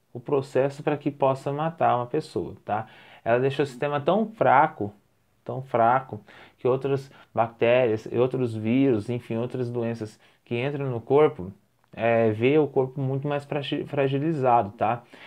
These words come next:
É, é, é essa a função principal do vírus, por isso que ele é fi-, vírus da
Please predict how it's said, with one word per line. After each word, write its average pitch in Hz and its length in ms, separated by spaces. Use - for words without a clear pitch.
É, 117 680
é, 117 60
é 117 160
essa 147 300
a - 20
função 156 800
principal 135 460
do 156 160
vírus, 127 340
por 123 160
isso 127 160
que 151 60
ele 139 160
é 135 80
fi-, 139 360
vírus 175 560
da 135 320